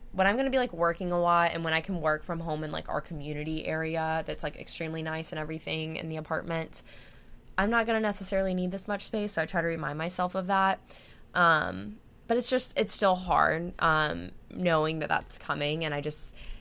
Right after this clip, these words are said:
can't help but to worry about it, but I try to, like, tell myself, "Okay, don't worry until you're there and you actually have something more tangible to worry about instead of just worrying about hypothetical situations surrounding the move."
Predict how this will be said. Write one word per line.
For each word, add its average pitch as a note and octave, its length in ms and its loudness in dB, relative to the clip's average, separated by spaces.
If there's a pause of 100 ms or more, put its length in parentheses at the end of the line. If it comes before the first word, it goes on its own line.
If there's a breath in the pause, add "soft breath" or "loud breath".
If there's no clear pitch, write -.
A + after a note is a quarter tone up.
(260 loud breath)
can't - 240 2
help E3 300 2
but D#3 140 -4
to F3+ 120 -2
worry D3 280 -2
about D#3 220 4
it, D#3 120 2
but D#3 80 0
I C#3+ 80 0
try D#3 220 -2
to, D3 80 2
like, C#3+ 160 0 (500)
tell D#3+ 180 -2
myself, D3 400 -4
"Okay, C#3+ 200 -4
don't D3+ 240 -4
worry D3 300 0
until D3 280 -4
you're C#3+ 160 -6
there C#3 240 -2
and A3 100 0
you G#3 80 -4
actually D3+ 360 -2
have D3+ 160 -4
something D3+ 360 -6
more D3 140 -4
tangible E3 500 -4
to F3 80 0
worry F3+ 220 4
about F3+ 260 4
instead D3+ 260 -2
of C#3 100 -2
just C#3+ 260 -8 (340 loud breath)
worrying D#3 340 4
about - 200 0
hypothetical - 580 -6
situations - 720 -8
surrounding - 580 -2
the - 80 -4
move." - 360 -8